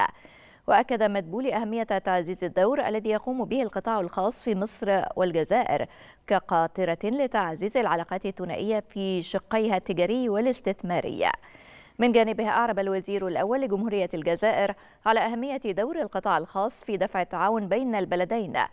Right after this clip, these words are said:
وضرورة العمل على تدشين خط ملاحي منتظم بين مصر والجزائر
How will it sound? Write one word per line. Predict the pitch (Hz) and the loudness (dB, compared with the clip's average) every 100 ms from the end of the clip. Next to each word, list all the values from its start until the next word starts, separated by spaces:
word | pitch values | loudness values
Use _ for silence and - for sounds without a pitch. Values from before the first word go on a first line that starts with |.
| - - _ | -10 -20 _
وضرورة | 220 240 214 214 277 269 | 2 4 4 2 -2 -2
العمل | 196 170 202 240 247 | -4 -4 -4 -4 -4
على | 214 196 | -2 -2
تدشين | 196 185 233 226 208 | -2 -4 -4 -2 -2
خط | 196 233 - | 0 -2 -2
ملاحي | 202 185 185 175 247 226 | -2 2 0 0 0 0
منتظم | 202 220 220 247 196 185 | 0 -2 -2 -2 0 0
بين | 180 196 190 | 0 -2 -2
مصر | 190 - 220 | -6 -6 -2
والجزائر | 196 180 185 175 185 220 208 151 - | 0 2 0 0 2 2 2 0 0